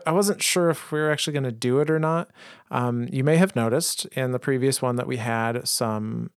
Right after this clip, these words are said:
sound effects layered in with the narrative bits. Uh, it's still kind of an experiment.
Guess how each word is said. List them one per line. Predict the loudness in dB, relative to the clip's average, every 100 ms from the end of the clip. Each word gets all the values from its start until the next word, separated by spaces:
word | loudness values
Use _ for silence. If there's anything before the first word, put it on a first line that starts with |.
| _
sound | -8 0 2 2
effects | 0 -2 -4 -6 -6
layered | -2 0 0 0
in | -2 -2 -4 -6 -4
with | -6 -6 -6
the |
narrative | -4 -2 -2 -4 -8 -6
bits. | -6 -6 -8 -8 -14 -20 -20 -20 -6
Uh, | 0 2 2 2 -2 -8 _ _ _ _ _ _
it's | -6 -2
still | 0 0
kind | 2 2 2
of |
an | 0
experiment. | 0 0 2 2 2 -2 -4